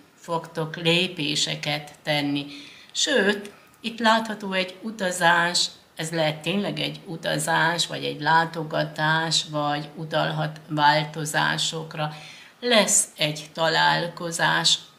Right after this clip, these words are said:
nagyon-nagyon romantikus. Vasárnap itt látható, kapsz egy levelet. Ez lehet egy hír, de lehet egy bizonyos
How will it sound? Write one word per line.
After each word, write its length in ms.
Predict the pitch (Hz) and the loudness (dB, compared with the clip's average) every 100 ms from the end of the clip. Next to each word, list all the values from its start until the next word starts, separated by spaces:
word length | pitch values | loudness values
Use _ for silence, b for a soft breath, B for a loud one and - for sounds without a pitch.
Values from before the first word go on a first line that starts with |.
| _ _ | _ _
nagyon-nagyon 1120 | 240 240 240 226 175 156 147 151 156 160 - - | 0 2 4 2 0 0 -2 -4 -6 -8 -10 -10
romantikus. 1300 | - 165 170 147 131 147 151 160 156 - 160 160 156 - - _ B B B B B | -2 0 2 2 0 -6 -10 -12 -12 -10 -10 -6 -6 -8 -16 _ B B B B B
Vasárnap 680 | 285 - - 202 196 196 175 - | 0 2 6 6 6 2 0 -4
itt 320 | - 196 196 | -6 -6 -6
látható, 840 | 175 170 156 160 160 165 160 165 165 | 0 4 6 4 -2 -8 -6 -6 -4
kapsz 400 | 185 - - - - | -4 0 0 0 0
egy 320 | 160 160 - - | 0 -2 -8 0
levelet. 680 | 175 170 160 160 165 - - B B B | 2 2 2 0 0 -4 -20 B B B
Ez 140 | 202 | -2
lehet 260 | 240 240 190 | 0 0 -2
egy 180 | 185 - | -6 -6
hír, 420 | - 202 214 208 | -4 -2 -2 -2
de 160 | 202 | -2
lehet 260 | 190 196 196 | 0 0 0
egy 140 | 180 | -4
bizonyos 600 | 175 180 175 175 175 - | -6 -4 -2 -2 0 -2